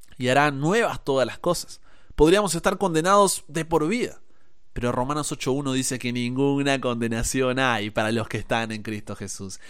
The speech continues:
Y esa libertad viene acompañada de esperanza, porque como dice Apocalipsis veintiuno, tres y cuatro, "He aquí el tabernáculo de Dios con los hombres, y Él morará con ellos, y ellos serán su pueblo. Y Dios mismo estará con ellos como su Dios. Enjugará Dios toda lágrima de los ojos de ellos,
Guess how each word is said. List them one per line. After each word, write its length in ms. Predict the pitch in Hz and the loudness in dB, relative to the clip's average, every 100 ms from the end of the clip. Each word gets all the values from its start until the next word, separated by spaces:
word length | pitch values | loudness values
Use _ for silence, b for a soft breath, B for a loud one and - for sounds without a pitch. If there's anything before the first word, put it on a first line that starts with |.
| B - | B 0
Y 80 | |
esa 160 | 151 165 | 4 6
libertad 480 | 156 147 143 170 165 | 6 6 4 4 4
viene 160 | 165 | 4
acompañada 640 | 170 151 135 135 151 160 156 | 0 0 0 0 2 4 6
de 80 | 139 | 6
esperanza, 680 | 123 127 139 185 170 127 | 4 2 6 4 4 2
porque 240 | 139 127 143 | 2 0 2
como 200 | 143 151 | 2 2
dice 180 | 185 | 2
Apocalipsis 540 | 170 165 156 185 180 165 | 2 2 2 2 2 2
veintiuno, 440 | 147 139 175 196 | 0 0 0 2
tres 220 | 165 175 | 2 2
y 80 | 156 | 0
cuatro, 380 | 135 175 175 165 B B | 6 6 6 2 B B
"He 120 | 190 196 | -2 -2
aquí 440 | 180 - 202 208 | -4 -6 -4 2
el 160 | 196 170 | 2 4
tabernáculo 760 | 175 160 156 170 180 180 156 | 0 0 -2 -2 0 2 6
de 80 | 139 | 6
Dios 180 | 147 147 | 6 0
con 180 | 151 123 | -2 -2
los 180 | 117 | 0
hombres, 380 | 151 135 107 117 B B | -2 -2 -2 -4 B B
y 220 | 160 147 | 0 4
Él 240 | 156 165 165 | 8 6 6
morará 340 | 143 127 131 | 4 4 4
con 160 | 123 123 | 0 0
ellos, 400 | 123 - 113 - B | 0 -2 -6 -6 B
y 220 | 127 123 | 0 4
ellos 320 | 127 123 123 107 | 6 4 0 -2
serán 260 | 113 107 | -2 -2
su 180 | 104 98 | -6 -8
pueblo. 360 | 104 101 98 95 B - | -8 -8 -8 -10 B -2
Y 120 | 156 | 6
Dios 240 | 151 147 | 8 8
mismo 400 | 139 170 180 165 | 6 0 0 0
estará 320 | 147 139 143 | 0 0 0
con 160 | 127 131 | -2 -4
ellos 260 | 143 - - | -2 -4 -6
como 280 | - 127 120 | -4 -4 -4
su 220 | - 107 | -6 -8
Dios. 300 | 98 95 - b b b | -8 -10 -12 b b b
Enjugará 540 | 139 143 143 143 156 | -2 2 6 8 8
Dios 320 | 156 156 156 - | 8 8 4 4
toda 240 | 165 165 | 8 8
lágrima 560 | 156 160 170 160 147 131 | 10 8 8 4 4 4
de 60 | |
los 180 | 127 - | 4 0
ojos 260 | 139 127 117 | -2 -2 2
de 140 | 131 | 2
ellos, 300 | 120 131 - | 2 0 -6